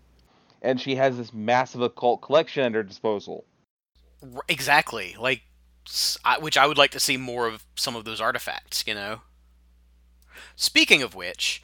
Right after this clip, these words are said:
Speaker 2: wh-, what do you think of, of this, uh, Black Mirror, uh, situation we've got going on?
Speaker 1: You mean the Dark Mirror?
Speaker 2: Th-, sorry, the Dark Mirror.
Speaker 1: Yeah. The,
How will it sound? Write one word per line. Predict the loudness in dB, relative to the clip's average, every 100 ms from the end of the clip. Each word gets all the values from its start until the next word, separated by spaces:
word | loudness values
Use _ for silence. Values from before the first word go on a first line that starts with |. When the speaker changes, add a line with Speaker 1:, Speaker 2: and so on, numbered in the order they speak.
| -18 _ -20
Speaker 2:
wh-, | -10 -8 -6
what | -4 -2
do | -2
you | -2 -2
think | -2 0
of, | 0 0
of | 0 -2
this, | 0 0 2 2
uh, | 2 2 0 -2 -4
Black | 2 2 2
Mirror, | -4 -4 -2 -2 -4 -10 -16 _ _ -4
uh, | -2 -2 -4 -4
situation | -4 -4 -4 -4 -4 -6
we've | -8 -6
got | -4 -4
going | -10 -12 -14
on? | -16 -14 -2
Speaker 1:
You | 0
mean | 2
the | 2
Dark | 6 6 6
Mirror? | 0 -10 -12 -18 _ -20 -20 -20 _
Speaker 2:
Th-, | -12 -2
sorry, | 4 6 6 2
the | -4
Dark | -6 -4 -6 -8
Mirror. | -14 -12 -10 4
Speaker 1:
Yeah. | 6 6 0 -20 -12
The, | -6 -4 -4 -6